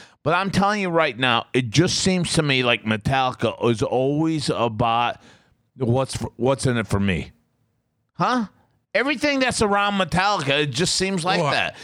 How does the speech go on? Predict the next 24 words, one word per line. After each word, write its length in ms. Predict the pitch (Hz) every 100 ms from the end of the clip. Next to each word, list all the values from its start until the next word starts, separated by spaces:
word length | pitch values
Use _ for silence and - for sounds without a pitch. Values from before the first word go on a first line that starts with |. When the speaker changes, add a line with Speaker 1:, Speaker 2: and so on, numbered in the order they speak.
| - -
Speaker 2:
I 80 |
Speaker 1:
I 20 | 190
mean, 140 | 196
Speaker 2:
can't 120 | 190
Speaker 1:
when 140 | 196 196
they 160 | 214
had 220 | 202 202
those 200 | 185 170
free 340 | - - 196 208
songs 640 | - 196 160 139 131 - - - -
where 240 | 135 139
we 180 | 139 170
were 140 | 156
all 240 | 147 165 165
downloading, 680 | 147 151 147 117 117 123 113 - -
who 260 | 277 349
the 60 | 262
Speaker 2:
That 80 | 190
was 100 | -
the 300 | 139 208 202
Speaker 1:
fuck 80 |
Speaker 2:
best 240 | 107 101 -
ever. 260 | 95 92 - - -
Speaker 1:
Uh, 80 | -